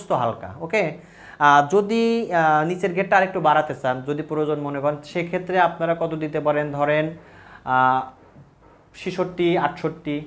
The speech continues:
এতটুকু পরিমাণে দিতে পারেন, ওকে? আচ্ছা, এখন আমি এখানে লুজ সহকারে বডির দাগ দেবো। যেহেতু আমি দশ ইঞ্চি লুজ করতে চাচ্ছি বা এগারো ইঞ্চি, তাহলে বত্রিশ ইঞ্চি অরিজিনাল বডি, লুজ যদি দশ করি, তাহলে কত আসে?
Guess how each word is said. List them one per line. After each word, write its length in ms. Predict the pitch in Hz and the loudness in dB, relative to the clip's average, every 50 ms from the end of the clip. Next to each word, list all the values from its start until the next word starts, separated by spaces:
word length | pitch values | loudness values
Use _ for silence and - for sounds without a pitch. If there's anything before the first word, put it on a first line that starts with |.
| - - - | -12 -14 -12
এতটুকু 340 | 135 131 - 131 - 139 139 | -10 -8 -8 -8 -10 -8 -6
পরিমাণে 340 | 143 135 135 131 131 131 127 | -4 -4 -2 -2 -2 -2 -2
দিতে 240 | 120 123 120 120 120 | -2 -2 -4 -4 -2
পারেন, 300 | 113 113 113 113 113 117 - - - - | -2 -2 -2 -4 -6 -8 -14 -12 -10 -4
ওকে? 220 | 156 - 208 247 - - - - - - - - - - - 175 160 - | 0 0 0 0 -2 -6 -16 -20 -20 -20 -20 -20 -20 -20 -20 -14 0 4
আচ্ছা, 280 | 127 131 123 - 110 95 - - 160 | 4 4 4 2 -2 -2 2 4 4
এখন 180 | 170 190 208 | 4 4 4
আমি 160 | 214 220 220 220 | 2 2 2 2
এখানে 240 | 208 208 214 214 220 208 | 2 2 2 2 2 2
লুজ 180 | 196 196 190 | 2 0 0
সহকারে 340 | 190 - 208 202 202 208 202 | 0 0 0 2 2 2 2
বডির 300 | 190 180 180 185 190 180 | 2 2 2 2 2 4
দাগ 180 | 180 185 175 170 170 | 6 6 6 4 2
দেবো। 160 | 175 180 185 | 0 0 0
যেহেতু 340 | 180 170 190 196 208 202 220 | 0 0 0 0 0 2 4
আমি 200 | 214 208 208 214 | 4 4 2 0
দশ 240 | 190 165 175 170 170 - | 0 0 0 0 0 -2
ইঞ্চি 260 | 196 196 190 - 202 | -6 -8 -6 -4 -2
লুজ 200 | 170 170 170 170 170 - | -2 -2 -2 -4 -4 -6
করতে 220 | 160 151 - 139 131 - | -6 -6 -6 -4 0 0
চাচ্ছি 340 | 131 127 - - - 165 | 0 0 0 -2 -4 0
বা 120 | 175 175 190 | 2 4 4
এগারো 280 | 185 160 135 131 127 123 | 6 4 4 2 2 0
ইঞ্চি, 260 | 120 117 117 - 113 | 0 -4 -6 -10 -4
তাহলে 200 | 113 147 151 160 | -2 0 2 2
বত্রিশ 500 | 156 156 175 175 175 175 196 202 202 202 | 2 2 0 0 0 0 -2 -2 -2 -2
ইঞ্চি 200 | 202 202 196 208 | -4 -4 0 2
অরিজিনাল 480 | 190 175 170 170 170 180 185 190 190 180 180 | 2 4 4 2 0 0 0 0 0 0 2
বডি, 300 | 180 185 185 190 202 214 | 2 2 4 4 4 4
লুজ 220 | 202 170 175 175 175 | 4 2 2 0 0
যদি 160 | 180 190 185 180 | 0 -2 -2 0
দশ 220 | 160 160 156 151 - - | 2 2 2 2 0 -2
করি, 140 | - 170 165 | -4 -4 -2
তাহলে 200 | 165 160 160 165 165 | 0 -2 -2 0 -2
কত 160 | 160 156 160 156 151 | -2 -2 0 0 -2
আসে? 160 | 143 - 180 | 0 0 -2